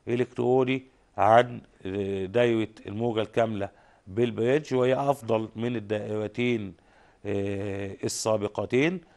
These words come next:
ودي فعلًا من الناحية العملية اللي احنا بنستخدمها أو شائعة، آه، الاستخدام. زيها زي كل دوائر التغذية اللي احنا درسناها قبل كده، بتتكون عندي من تلات،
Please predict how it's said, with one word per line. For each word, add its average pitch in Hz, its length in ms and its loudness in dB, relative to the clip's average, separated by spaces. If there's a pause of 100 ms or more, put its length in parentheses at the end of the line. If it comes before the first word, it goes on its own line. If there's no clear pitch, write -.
(280)
ودي 113 320 0
فعلًا 143 380 2
من 120 180 -4
الناحية 120 360 -4
العملية 113 720 -2
اللي 107 220 -2
احنا 117 320 -6 (380)
بنستخدمها 110 880 -2 (380)
أو 110 220 4
شائعة، 110 760 4 (520)
آه، 98 540 -2
الاستخدام. 110 720 4 (520)
زيها 139 520 4
زي 135 440 4
كل 127 520 0
دوائر 120 280 2
التغذية 120 480 -2
اللي 120 120 -2
احنا 120 140 -4
درسناها 113 380 0
قبل 110 180 -4
كده، 156 360 2 (460)
بتتكون 120 680 4
عندي 113 440 -2 (380)
من 113 400 -2 (600)
تلات، - 480 2